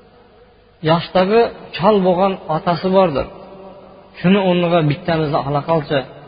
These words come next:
biz seni yaxshilik qilguvchilardan deb bilib turibmiz, degan oyatni xuddi mana shu o'rinda aytdi. "Ey aziz", deb, Allohni aziz degan ismi bor. "Ey aziz, shuni bir qariya bir otasi bor edi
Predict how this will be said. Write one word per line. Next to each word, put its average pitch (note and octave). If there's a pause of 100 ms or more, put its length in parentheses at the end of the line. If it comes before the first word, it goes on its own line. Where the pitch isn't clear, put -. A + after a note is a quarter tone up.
(720)
biz D3+
seni F#3 (300)
yaxshilik F3
qilguvchilardan D#3
deb D#3+
bilib C#3
turibmiz, D3 (1160)
degan G3+ (100)
oyatni F#3+
xuddi E3+
mana D3+
shu D3+
o'rinda C3
aytdi. - (840)
"Ey F#3+ (100)
aziz", F#3
deb, F#3+
Allohni D#3
aziz F#3+
degan D3+
ismi C3
bor. F#3 (560)
"Ey F3+ (120)
aziz, F#3+ (960)
shuni G#3
bir G3
qariya G#3
bir G3
otasi F3+
bor F3
edi D#3